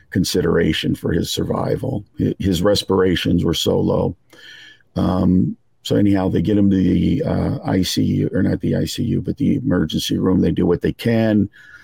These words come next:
and they get him up to the pediatric I C U. Um, eventually, I f-, I got a phone call from his grandfather, who had gotten a phone call from the hospital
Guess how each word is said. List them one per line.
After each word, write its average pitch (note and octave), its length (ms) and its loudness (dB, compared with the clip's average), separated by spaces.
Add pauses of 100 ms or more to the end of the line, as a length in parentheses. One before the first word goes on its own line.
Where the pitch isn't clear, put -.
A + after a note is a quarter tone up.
(280)
and F2 200 2
they F2 80 2
get E2+ 180 0
him E2+ 140 4
up E2 180 -2
to F2 100 -2
the E2 100 -2
pediatric - 840 -4
I - 120 -6
C - 220 -8
U. F2+ 520 2 (2000)
Um, D#2+ 600 2 (1080)
eventually, F#2 500 2
I E2+ 100 0
f-, - 180 -4 (280)
I F2+ 160 0
got F2 200 0
a D#2+ 60 0
phone F2 300 0
call F2 260 0
from F2 200 0
his - 140 -2
grandfather, F#2 800 0
who F2 140 2
had F2 120 0
gotten - 260 -2
a F2 40 -4
phone E2+ 280 -2
call E2+ 200 -4
from F2 200 -2
the F2 100 0
hospital E2+ 680 -2